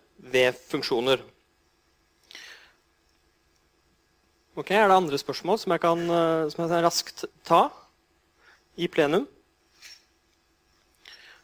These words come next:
Noen spurte rett før vi begynte om, eh, det vi snakket om sist, som var Hilberts hotell og dette med uendelighet. Vi ga et eksempel forrige gang på et u-, et uendelig hotell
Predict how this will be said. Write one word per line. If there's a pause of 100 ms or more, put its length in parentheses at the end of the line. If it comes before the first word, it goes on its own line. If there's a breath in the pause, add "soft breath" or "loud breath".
Noen
spurte (500)
rett
før
vi
begynte (320)
om,
eh,
det
vi
snakket
om
sist,
som
var
Hilberts
hotell (500 loud breath)
og
dette
med
uendelighet. (300)
Vi
ga
et
eksempel
forrige
gang
på
et (160)
u-, (640)
et (300)
uendelig
hotell